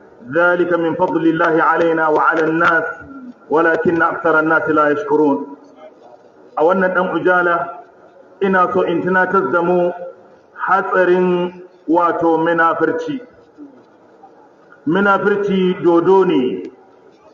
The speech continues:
yakan ci mai ita. Amma idan ka karanta siffar munafukai, imani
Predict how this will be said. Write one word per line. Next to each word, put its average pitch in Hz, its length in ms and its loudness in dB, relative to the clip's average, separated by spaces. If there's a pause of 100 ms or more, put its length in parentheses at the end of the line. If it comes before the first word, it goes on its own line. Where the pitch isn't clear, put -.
yakan 185 520 0
ci 196 160 -2
mai 165 240 0
ita. - 560 -2 (1080)
Amma 190 460 0
idan 190 320 0
ka 202 240 4
karanta 196 480 0
siffar 190 320 -2
munafukai, 170 640 0 (2750)
imani 202 540 2